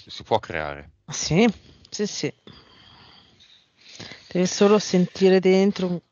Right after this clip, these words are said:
Speaker 2: un lungo lavoro di consapevolezza e di s-, sentire dentro, eh,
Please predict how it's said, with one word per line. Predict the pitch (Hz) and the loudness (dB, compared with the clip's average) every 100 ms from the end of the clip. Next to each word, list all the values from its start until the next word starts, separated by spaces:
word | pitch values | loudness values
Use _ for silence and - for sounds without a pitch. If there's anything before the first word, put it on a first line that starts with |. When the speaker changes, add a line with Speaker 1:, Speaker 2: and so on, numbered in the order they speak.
| - | -10
Speaker 2:
un | 180 | -6
lungo | 170 170 170 | -4 -2 0
lavoro | 165 160 160 160 170 170 160 | 0 0 -2 -2 0 -2 -4
di | 160 160 165 | -6 -8 -8
consapevolezza | - 151 - - 151 156 147 147 151 _ - 170 | -8 -10 -10 -12 -8 -4 -2 -2 -4 _ -10 -4
e | 156 | -4
di | - 151 156 156 - - - - - | -6 -6 -4 -6 -8 -16 -14 -14 -16
s-, | - - - _ | -20 -16 -18 _
sentire | - - 175 - 214 196 185 | -4 4 4 6 6 6 6
dentro, | 196 208 220 - 214 214 220 208 | 6 6 2 0 0 2 2 -2
eh, | - 160 156 156 | -2 0 0 0